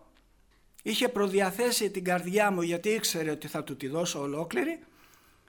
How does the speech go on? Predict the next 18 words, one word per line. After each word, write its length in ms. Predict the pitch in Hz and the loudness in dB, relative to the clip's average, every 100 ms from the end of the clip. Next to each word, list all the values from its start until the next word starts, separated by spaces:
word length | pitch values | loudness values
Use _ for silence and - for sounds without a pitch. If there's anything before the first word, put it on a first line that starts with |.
| _ | _
και 340 | - 202 208 - - - | -2 0 0 -2 -10 -12
σ-, 160 | - - 226 - | -12 -14 -20 -16
βγήκα 440 | 151 185 269 269 233 | -6 -2 0 4 4
από 160 | 226 | 4
εκεί 180 | 190 285 | 0 0
με 140 | 247 | 0
μία 320 | 233 320 294 247 | 4 4 6 6
αγάπη 720 | 196 214 226 226 302 311 - - - - | 8 8 8 6 0 -2 -10 -20 -20 -6
υπερβολική 920 | 240 262 254 254 262 311 196 - - - - - _ _ _ | 2 6 6 6 6 4 2 0 -12 -20 -20 -20 _ _ _
για 120 | 226 | -2
τα 80 | 233 | 0
πράγματα 300 | 285 277 269 | 0 0 0
του 140 | 262 | 0
Θεού. 340 | 202 147 - - - - - _ _ _ _ _ _ _ _ - - | -2 -2 -4 -14 -20 -20 -20 _ _ _ _ _ _ _ _ -20 -16
Θα 160 | - 196 | -4 -2
μου 80 | 202 | -2
πεις, 180 | 233 | -2
βέβαια, 460 | 190 208 240 240 233 | 0 2 2 2 0